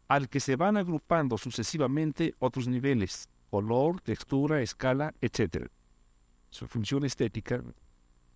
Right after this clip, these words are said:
depende de cada nivel considerado, separado y simultáneamente de la articulación entre estos niveles. El mensaje que transmite es, por lo tanto, ambiguo,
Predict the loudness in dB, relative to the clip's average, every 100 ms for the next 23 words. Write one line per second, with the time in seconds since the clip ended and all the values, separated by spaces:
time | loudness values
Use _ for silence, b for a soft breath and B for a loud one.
0 | _ _ _ _ 0 2 4 4 2 2
1 | 2 2 2 2 0 0 -2 0 0 0
2 | 0 -6 -14 _ -6 0 4 4 4 2
3 | -2 -2 -2 2 2 2 2 2 4 4
4 | 2 0 -4 -6 -6 _ _ _ -20 _
5 | _ 4 4 4 -2 -2 0 2 2 2
6 | 0 -4 0 -2 0 -4 -6 -14 -16 -20
7 | -20 _ -20 -20 -20 -2 2 2 4 2
8 | 2 0 0 0 0 0 0 0 -2 -2
9 | -4 -2 0 0 0 -2 0 0 0 -2